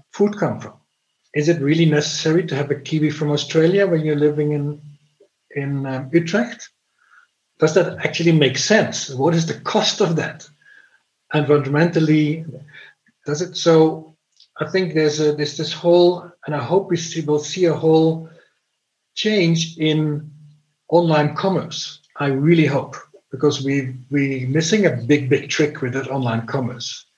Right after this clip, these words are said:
And we, we polluting, we are sending things up and down. Um, this whole logistics part of online commerce is not solved. Um, and we're missing the, the element of trust.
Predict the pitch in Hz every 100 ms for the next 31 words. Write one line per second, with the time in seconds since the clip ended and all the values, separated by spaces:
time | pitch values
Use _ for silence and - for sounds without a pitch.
0 | _ _ _ _ _ _ - 127 127 127
1 | 127 123 - 131 123 117 - 143 165 160
2 | 156 151 147 123 131 123 117 117 113 -
3 | - - - 165 160 151 - 147 - 147
4 | - 147 135 131 131 131 127 - - _
5 | _ - 123 123 127 135 - 190 175 156
6 | 160 160 175 - - 143 123 120 - 135
7 | 123 135 135 123 123 131 120 123 120 127
8 | 127 127 - 120 120 - - _ _ -
9 | _ _ _ _ - 127 127 - - 165
10 | 175 160 165 175 170 170 - _ - -
11 | 156 151 143 131 - - 196 - - -